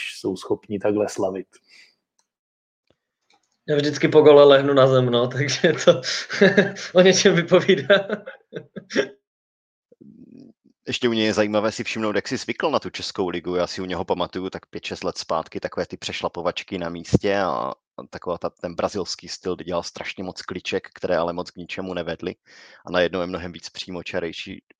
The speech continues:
Speaker 3: a, a navyklý na tu českou ligu a vlastně efektivnější tím pádem. Dobrá, dobrá.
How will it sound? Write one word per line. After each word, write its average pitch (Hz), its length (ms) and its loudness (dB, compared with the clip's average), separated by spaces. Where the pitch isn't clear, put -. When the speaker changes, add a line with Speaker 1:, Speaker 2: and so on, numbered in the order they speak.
Speaker 3:
a, - 180 -14
a 95 40 -8
navyklý 117 440 -2
na 110 80 -2
tu 117 120 -12
českou - 380 -8
ligu 92 340 -4
a 85 240 -4
vlastně - 300 -8
efektivnější - 680 -12
tím - 220 -20
pádem. - 320 -16
Dobrá, 131 340 6
dobrá. 90 380 -4